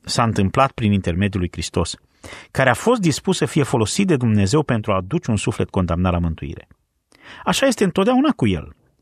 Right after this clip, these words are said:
Fiul omului a venit să caute și să mântuiască ce era pierdut, spune Luca nouăsprezece cu zece. Pavel, scriindu-i lui Timotei,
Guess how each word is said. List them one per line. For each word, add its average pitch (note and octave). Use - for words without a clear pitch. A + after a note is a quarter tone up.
Fiul B2+
omului D#3
a C3
venit A#2
să -
caute D#3
și B2+
să -
mântuiască A2
ce -
era F2+
pierdut, B2+
spune G#2
Luca F#2+
nouăsprezece F2+
cu -
zece. F2
Pavel, A2+
scriindu-i A#2+
lui A2+
Timotei, A2